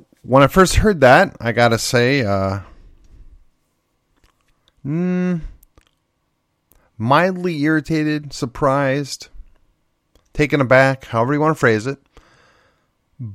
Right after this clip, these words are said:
But it's a fair assessment. It is.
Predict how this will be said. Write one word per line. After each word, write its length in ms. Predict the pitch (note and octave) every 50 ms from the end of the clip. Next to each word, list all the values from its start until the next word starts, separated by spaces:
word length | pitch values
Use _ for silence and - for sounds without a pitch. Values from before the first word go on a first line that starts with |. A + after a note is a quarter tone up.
| F2+ _ -
But 140 | - - A3+
it's 100 | A3 -
a 80 | G#3+
fair 260 | - - A3 A3+ B3
assessment. 720 | G3 - - - A#3 C4+ - - - - - - - - - _ _ - _ _ _ _ _ _ _ _ _ _ _ _ _ -
It 120 | - D#3
is. 440 | G#3 B3 A3+ - - - - - -